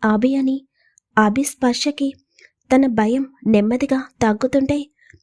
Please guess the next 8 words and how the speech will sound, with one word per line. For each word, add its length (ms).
మళ్ళీ 460
నిద్రలోకి 540
జారుకుంటుంది. 800
ఆరాధ్య 420
నుండి 400
ఎటువంటి 580
అలికిడి 360
లేకపోయేసరికి 920